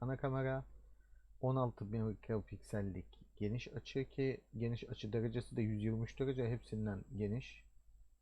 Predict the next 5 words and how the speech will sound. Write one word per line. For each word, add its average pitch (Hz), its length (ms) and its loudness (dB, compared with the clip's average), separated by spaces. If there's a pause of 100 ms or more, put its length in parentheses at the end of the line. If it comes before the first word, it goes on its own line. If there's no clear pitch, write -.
Güzel. 107 360 0 (1500)
Ee, 135 320 4
iki 143 200 -2
megapiksellik, 127 1080 0 (520)
e, 123 40 -2